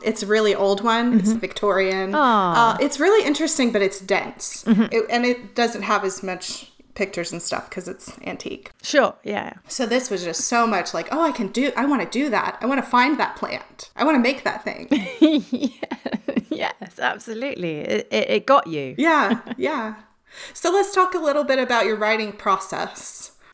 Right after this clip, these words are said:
Speaker 2: Yes. My writing process. The thing is that I write to deadline. So I've got a, I've got a nice job which keeps my hand in, 'cause as you probably know, I'm a full-time mum as well. So I work from home. So it's made me pretty efficient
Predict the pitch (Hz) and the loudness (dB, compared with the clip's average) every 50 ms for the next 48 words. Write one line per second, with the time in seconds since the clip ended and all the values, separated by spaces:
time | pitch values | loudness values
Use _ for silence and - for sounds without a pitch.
0 | _ - 269 285 240 190 147 131 - - - - - - - - - _ 233 240 | _ -4 -2 0 0 0 0 -4 -8 -14 -20 -20 -18 -18 -18 -18 -8 _ -2 0
1 | 240 240 262 262 254 226 - 196 170 170 156 143 143 - - - - - 226 247 | 0 2 0 0 0 -2 -4 -6 -8 -8 -10 -12 -12 -12 -12 -14 -12 -10 -10 -10
2 | 240 - 339 330 311 240 - 277 208 190 - 202 214 214 208 247 240 - - - | -4 -4 -4 -2 -2 -4 -4 -4 -4 -4 -2 -2 -2 -2 0 0 -2 -2 -4 -6
3 | - 208 - 226 196 196 190 160 143 120 123 110 - - - - - 170 - - | -10 -6 -4 -4 -4 -4 -4 -6 -6 -6 -6 -8 -10 -12 -12 -14 -12 -10 -4 -2
4 | 185 170 170 165 165 - - 220 220 220 - 262 269 269 262 247 - - 220 214 | 0 0 0 0 -2 -2 -2 -2 -2 0 0 0 2 2 0 -2 -2 -4 -6 -4
5 | - 247 247 226 233 240 254 262 285 285 - 202 - - 247 233 202 180 180 - | -2 -2 0 0 0 0 0 0 -2 -4 -6 -10 -4 -2 0 0 0 0 -2 -4
6 | - - - - - 233 208 - - - 214 196 185 165 - 208 196 185 175 165 | -4 -4 -8 -6 -4 -4 -4 -4 -4 -4 -4 -2 -4 -4 -4 -2 0 0 -2 -2
7 | 151 147 127 - - - - - 214 202 - - - 202 208 208 208 247 285 262 | -2 -4 -6 -6 -8 -10 -4 -2 -2 -2 -2 -4 -8 -8 -6 -6 -4 -4 -4 -2
8 | 254 202 180 175 175 175 175 - - 226 214 202 - - 196 185 180 170 151 143 | -2 -2 0 -2 -2 -2 -4 -2 0 0 0 0 -2 -2 0 0 0 0 0 -2
9 | 139 139 - - - 175 156 160 160 165 165 143 82 76 - - - - - - | -4 -6 -8 -6 -4 -4 -4 -2 -2 -2 -2 -2 -2 -6 -12 -16 -18 -10 -6 -2
10 | - 214 196 185 185 175 - - 170 165 170 170 165 185 214 214 - - - 175 | 0 2 2 4 2 2 0 0 -2 0 0 0 0 2 0 0 0 -4 -8 -10
11 | 165 - - 170 190 175 160 151 143 139 143 - - - - 220 202 196 190 185 | -10 -10 -6 -4 -2 -2 -2 -2 -4 -6 -6 -4 -2 0 2 2 2 2 2 0
12 | - - 233 226 - - 233 240 240 247 226 226 220 214 - - - - - 269 | 2 2 2 2 2 2 2 4 4 2 2 0 -2 -2 -4 -6 -6 -4 -4 -4
13 | 262 - - 254 233 208 - - - 214 - - - 170 147 214 - _ - - | -4 -4 -4 -4 -4 -4 -4 -8 -8 -6 -6 -6 -6 -6 -8 -10 -12 _ -12 -12